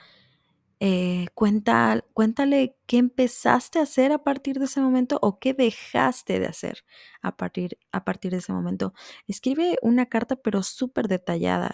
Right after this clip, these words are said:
Yo diría que por lo menos una página, pero bueno, no hay reglas aquí. <laughs> Entonces vas a escribir toda esta carta. Y, y la tienes que escribir así, como en forma de carta de,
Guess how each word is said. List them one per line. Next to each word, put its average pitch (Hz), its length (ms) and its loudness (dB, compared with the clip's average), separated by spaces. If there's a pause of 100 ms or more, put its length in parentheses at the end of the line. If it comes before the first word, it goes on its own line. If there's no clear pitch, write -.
Yo 196 460 -2
diría 196 400 -4
que 208 120 -6
por 175 240 -6
lo 175 120 -4
menos 190 480 0 (380)
una 208 340 0
página, 196 500 -2
pero 170 240 -4
bueno, 151 240 -4 (460)
no 185 160 0
hay 180 140 0
reglas 170 480 -2
aquí. - 280 -14 (220)
<laughs> - 500 0 (500)
Entonces 214 360 -2
vas 247 160 0
a - 20 -2
escribir 214 440 0
toda 214 200 -2
esta 202 200 -6
carta. - 340 -10 (1160)
Y, 190 140 2 (180)
y 180 40 0
la 180 100 -2
tienes 180 200 0
que - 80 -4
escribir 202 300 0
así, 196 320 2
como 175 220 0
en 165 80 -4
forma 202 220 2
de 185 60 -2
carta 170 340 0
de, 165 160 -2